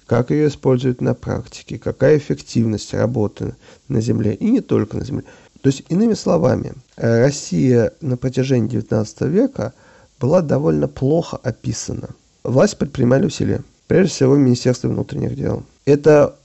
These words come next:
очень видно по политике времен царства Николая Первого. То есть попытка создания хотя бы такого кадастра поземельного фонда.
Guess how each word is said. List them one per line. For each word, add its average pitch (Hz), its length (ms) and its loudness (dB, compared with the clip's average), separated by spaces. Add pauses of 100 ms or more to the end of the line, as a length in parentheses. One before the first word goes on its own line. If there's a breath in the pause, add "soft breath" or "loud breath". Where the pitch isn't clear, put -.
очень 143 500 4
видно 139 420 0
по 127 720 0
политике 117 460 -2
времен 117 340 0
царства 113 400 -2
Николая 107 480 -4
Первого. - 320 -8
То 113 80 -8
есть - 100 -10
попытка 113 600 -4
создания 120 580 -2
хотя 131 340 -4
бы 147 120 -8
такого 139 500 0 (500 soft breath)
кадастра 123 760 0
поземельного 110 720 -2
фонда. 113 560 -6